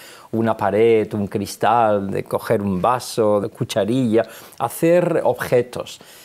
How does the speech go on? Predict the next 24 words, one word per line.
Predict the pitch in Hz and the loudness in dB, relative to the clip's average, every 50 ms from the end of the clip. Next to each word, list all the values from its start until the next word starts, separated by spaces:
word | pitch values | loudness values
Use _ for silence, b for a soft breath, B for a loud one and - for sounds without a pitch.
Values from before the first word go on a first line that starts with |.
| B B B | B B B
Y | - 123 123 120 | -4 -4 -2 -2
con | - - - 120 120 120 110 | -2 0 0 0 2 2 2
la | 107 107 107 104 104 101 101 98 92 85 78 65 - - - | 2 2 4 4 4 4 4 4 4 2 2 0 -2 -4 -4
cara, | - - 147 147 139 127 131 135 131 | -2 0 2 2 2 2 2 0 -2
como | - 113 - 104 104 | -4 -6 -4 -2 -2
dije | 107 104 - - 120 | -4 -4 -2 0 0
antes, | 98 92 95 - - 104 95 - | 0 0 0 -2 -4 -4 -4 -4
pues | - - 101 92 | -6 -6 -6 -6
son | - - - 107 92 92 95 95 95 92 90 | -6 -6 -4 0 0 0 0 0 -2 -2 -2
los | 90 92 - | -4 -4 -6
sentimientos, | - - - - - - 123 110 98 87 - - 95 95 104 107 101 92 85 - - 95 98 | -8 -12 -12 -12 -6 -4 -2 -2 -2 -4 -8 -8 -4 -2 -2 -2 -2 -2 -4 -6 -8 -8 -8
las | 104 92 - - | -8 -10 -10 -10
emociones, | - 92 92 90 - - 110 110 107 98 92 90 87 - B B B B B B B B | -8 -8 -8 -8 -8 -4 -2 0 0 0 0 -4 -8 -10 B B B B B B B B
la | - 85 | -4 -4
alegría, | 85 82 85 85 98 101 120 113 101 92 90 | -2 -2 -4 -2 -2 0 0 2 2 0 0
la | 92 92 92 | 0 -2 -4
tristeza, | - 92 92 - - - 117 104 - - - 85 - B B B B B B B | -4 -8 -12 -12 -6 -4 -4 -4 -2 -4 -6 -6 -6 B B B B B B B
eh, | - 98 98 95 92 90 90 95 98 | -6 -4 -2 0 0 0 0 -2 -2
la | 101 101 101 | -2 -2 -2
mostramos | 101 101 98 - - 107 101 98 - | -2 -4 -4 -4 -4 -4 -4 -4 -6
principalmente | - 113 101 - - - 104 98 92 95 95 92 - - 90 | -6 -8 -6 -6 -4 -2 -2 -2 0 -2 -2 -4 -4 -4 -6
con | - - 92 90 | -6 -6 -8 -8
el | 92 - | -10 -10
rostro. | - - - - - - - - | -10 -10 -10 -10 -12 -18 -20 -20